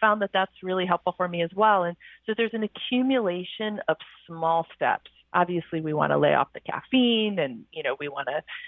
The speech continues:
minimize the screen exposure. What else? I use a wearable. So I personally love wearing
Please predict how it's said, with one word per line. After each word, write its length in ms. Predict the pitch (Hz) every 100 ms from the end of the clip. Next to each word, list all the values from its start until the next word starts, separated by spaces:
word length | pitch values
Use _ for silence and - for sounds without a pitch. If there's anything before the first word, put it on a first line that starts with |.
| -
minimize 460 | - 170 160 143 -
the 80 | - -
screen 440 | - 220 208 202 -
exposure. 960 | 196 - - 196 190 175 185 180 180 175 _ _ _ -
What 160 | 160
else? 240 | 143 - -
I 100 | 202
use 260 | 247 349 415
a 80 | 359 -
wearable. 520 | 170 170 165 135 131
So 80 | 165
I 240 | 190 240 -
personally 720 | 196 175 - 185 185 185 180
love 500 | 165 151 151 151 151 151 _ _ _ -
wearing 600 | 156 151 151 151 151